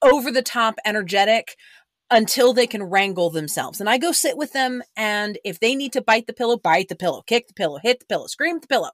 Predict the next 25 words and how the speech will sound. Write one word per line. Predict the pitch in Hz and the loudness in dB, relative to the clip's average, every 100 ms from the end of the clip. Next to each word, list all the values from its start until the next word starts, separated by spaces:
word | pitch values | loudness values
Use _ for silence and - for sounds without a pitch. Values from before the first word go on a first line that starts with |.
| - | -4
I | 180 | -2
don't, | 208 - - _ _ | -2 -6 -10 _ _
whatever | 175 196 202 226 | -4 0 0 -2
you | 226 254 | -6 -8
need. | 277 180 - _ - - - | -6 -6 -8 _ -20 -18 -4
This | 240 320 | -2 0
is | 285 | -2
your | |
safe | 277 269 262 | -4 -6 -6
space | 233 214 - | -6 -6 -6
to | 214 | -6
emote. | 190 175 82 - - - - 196 | -4 -4 -6 -12 -18 -20 -8 -4
And | 190 | -2
once | 180 262 269 | -2 -2 -2
you | 277 | -4
get | 269 262 | -6 -4
the | 196 | -4
worst | 170 180 233 - | -2 -4 -4 -6
of | 247 | -6
it, | 277 170 | -6 -6
the, | 151 - | -10 -4
the | 170 | -6
biggest | 147 220 226 262 254 - | -2 0 2 2 0 -4
feels | - 277 285 294 277 | -6 -4 -2 -4 -4
out, | 294 294 277 - | -4 -4 -8 -12